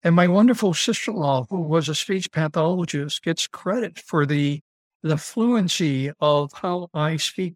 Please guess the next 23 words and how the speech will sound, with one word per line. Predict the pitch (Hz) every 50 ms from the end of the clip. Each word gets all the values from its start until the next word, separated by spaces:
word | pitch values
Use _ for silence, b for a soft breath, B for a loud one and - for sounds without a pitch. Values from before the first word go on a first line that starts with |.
| _
today. | - - 151 143 156 165 156 135 120 117 120 120 131 _ _ _ _ _ _ _ _ _ _ _ _ _ _
But | - 180 196
unfortunately, | 196 185 180 - - 247 254 262 - - - - 151 156 160
tragedy | 165 - - 190 180 180 190 - 196 175 175 165
struck | - - - 170 151 -
again | 180 139 151 165 175
in | 170 156
my | 151 147 151 147
family. | - - 208 202 220 220 185 151 135 123
Three | - - - 190 202
months | 190 175 170 170 175 170 - - -
after | 170 160 180 - - 180 147 139 147 151 - _ _ _ _ _ _ _ _ _ _ _ _ _ _ _ - _ -
I | 175 160
had | 131 156 165 156 - 175
my | 156 151 147 135
hearing | - 190 190 175 170 156 147 131 120 120 -
partially | - - 220 240 233 - - 214 170 156
restored, | 147 147 139 - - - 156 135 135 135 131 139 151 _ _ _ _ _ _ _ _ _ _ _ _ -
my | 170 165 160
sister-in-law | - - 247 220 - - 196 160 156 151 147
lost | 147 147 147 147 151 151 - -
her | - 165 151
life | 143 147 165 170 165 151 147 - - -